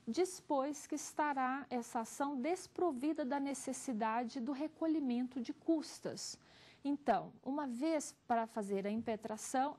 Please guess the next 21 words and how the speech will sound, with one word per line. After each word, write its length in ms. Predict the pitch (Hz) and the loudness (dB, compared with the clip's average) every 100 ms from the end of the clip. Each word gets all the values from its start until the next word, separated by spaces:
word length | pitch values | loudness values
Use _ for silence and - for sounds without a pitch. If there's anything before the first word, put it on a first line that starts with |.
| - | -2
haverá 500 | 294 294 311 262 254 | -2 2 2 2 0
necessidade 880 | 240 - 233 - 208 208 208 226 277 | -2 -4 -8 -6 -2 0 0 -2 -2
da 140 | 277 | -4
contratação 840 | 269 294 285 285 277 277 - 240 | -4 -4 -4 -2 -2 -2 -2 -2
de 120 | 233 | 0
um 40 | 240 | 0
advogado 720 | 226 240 269 285 226 240 254 | 0 -2 -2 0 2 2 2
ou 240 | 247 240 302 | 2 2 0
de 180 | 285 370 | 0 -2
ser 420 | - 254 277 320 - | 0 0 2 0 -2
o 60 | 254 | -2
impetrante 680 | 247 247 233 214 208 226 | 0 0 0 -2 -2 -2
um 60 | 262 | -4
advogado, 640 | 269 285 349 262 - - - - - - - - - | -4 0 0 0 -6 -8 -20 -20 -20 -20 -20 -18 -4
advogando 580 | 220 208 233 240 208 214 | 0 0 0 0 0 -2
em 80 | 247 | -2
causa 300 | 247 233 269 | 0 0 -2
própria. 480 | 202 - - - - - - - - - | -4 -6 -8 -16 -16 -20 -20 -20 -10 4
Porém, 580 | 403 359 262 269 359 339 | 6 6 4 2 -2 0
não 180 | 339 | 2
haverá 680 | 339 320 330 294 233 247 330 | 2 2 2 2 2 0 -2